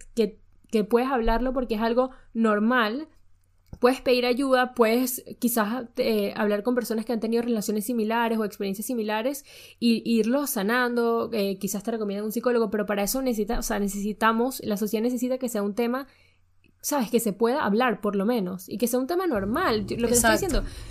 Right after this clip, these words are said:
Speaker 1: ¿por qué no podemos recomendar a un amigo un psicólogo como le recomendamos que se ponga un vestido? No lo entiendo, y debería ser así, porque es lo que nos pasa a todas, y mientras más lo hablo, más me doy cuenta que todos lo sufrimos. Y si estás escuchando esto y has tenido un ataque de ansiedad, te has sentido mal, te has sentido triste y no sabes por qué,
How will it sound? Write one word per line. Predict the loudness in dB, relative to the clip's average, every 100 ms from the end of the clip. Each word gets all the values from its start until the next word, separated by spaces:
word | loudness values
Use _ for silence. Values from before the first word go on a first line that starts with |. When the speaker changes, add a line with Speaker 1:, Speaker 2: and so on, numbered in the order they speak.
| 0 4
Speaker 1:
¿por | 4
qué | 4 2
no | 2
podemos | 0 -2 -2
recomendar | -2 -2 -2 -2
a |
un |
amigo | -2 -4
un | -6
psicólogo | -4 -2 -2
como | -2 -2
le | -2
recomendamos | -4 -4 -4 -4 -4
que | -6
se | -4
ponga | -4
un | -2
vestido? | -4 -6 -4 -2 -2
No | 0
lo | 0
entiendo, | -2 -2 -2 0
y |
debería | 0 0 0 0
ser | -2 -4
así, | 0 0
porque | 0 -2
es | -4
lo |
que | -6
nos | -10
pasa | -12 -12
a | -4
todas, | 0 2
y | 2
mientras | 0 0 -2
más | -4
lo | -2 0
hablo, | 0 -2
más | -4
me | -4
doy | -2
cuenta | -2 -2
que | -2
todos | 0 0
lo |
sufrimos. | 0 -2 0 -2
Y | -2
si | -4
estás | -4 -4
escuchando | -4 -4 -6 -4 -4
esto | -4 -6
y |
has | -6
tenido | -4 -2
un | -2
ataque | -4 -4
de | -6
ansiedad, | -4 -2 -2 -4 -8 0 2
te | 2
has | 0
sentido | 0 0 0
mal, | 2 2 2 -2
te | -2
has |
sentido | -2 0 0
triste | 0 0 0
y | 0
no | 0
sabes | -2 -4
por | -2 -2
qué, | 0 -2